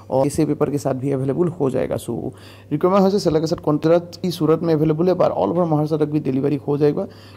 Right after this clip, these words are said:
कैश on डिलीवरी का भी ऑप्शन अवेलेबल है किसी किसी लोकेशन तक।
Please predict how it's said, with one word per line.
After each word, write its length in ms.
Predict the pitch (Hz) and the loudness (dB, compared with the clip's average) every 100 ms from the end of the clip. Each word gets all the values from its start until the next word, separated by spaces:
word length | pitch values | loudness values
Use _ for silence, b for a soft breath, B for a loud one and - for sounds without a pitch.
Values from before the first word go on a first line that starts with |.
| - | -2
कैश 220 | 180 220 | 0 2
on 100 | 208 | 4
डिलीवरी 360 | 160 156 165 | 4 4 4
का 100 | 160 | 4
भी 100 | 151 | 2
ऑप्शन 240 | 143 131 214 | 2 2 -2
अवेलेबल 580 | - - 127 127 107 117 | -2 -2 0 0 0 -2
है 140 | - - B B B B - - | -6 -10 B B B B -10 0
किसी 200 | 170 160 | 2 4
किसी 200 | 151 208 | 4 4
लोकेशन 360 | 165 143 151 127 | 2 2 2 2
तक। 180 | 104 | 0